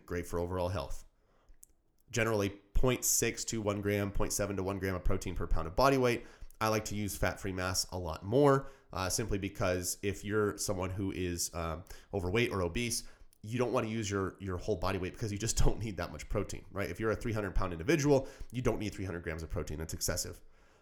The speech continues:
So you can use your fat-free mass, which you would get from a body composition test, and do one point one to one point four grams of protein per pound of fat-free mass. And then just use one point one gram, grams, uh, per pound of fat-free mass as a bare minimum.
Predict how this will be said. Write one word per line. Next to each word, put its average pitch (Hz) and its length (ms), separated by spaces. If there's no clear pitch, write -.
So 107 200
you 113 160
can 127 140
use 120 100
your 101 100
fat-free 92 400
mass, 127 460
which 101 180
you 98 60
would 87 160
get 90 240
from 78 400
a - 40
body 117 200
composition 113 540
test, 101 260
and 92 80
do 90 120
one 95 180
point 87 180
one 90 160
to 87 60
one 87 140
point 85 200
four 92 180
grams 90 400
of 85 100
protein 82 500
per - 120
pound 90 260
of 76 80
fat-free 76 360
mass. - 380
And - 80
then 107 80
just 107 160
use 107 160
one 98 180
point 92 220
one 87 200
gram, 80 360
grams, 104 400
uh, 87 320
per 117 100
pound 98 180
of 90 80
fat-free 90 240
mass 82 280
as 95 160
a 90 40
bare 82 180
minimum. 78 300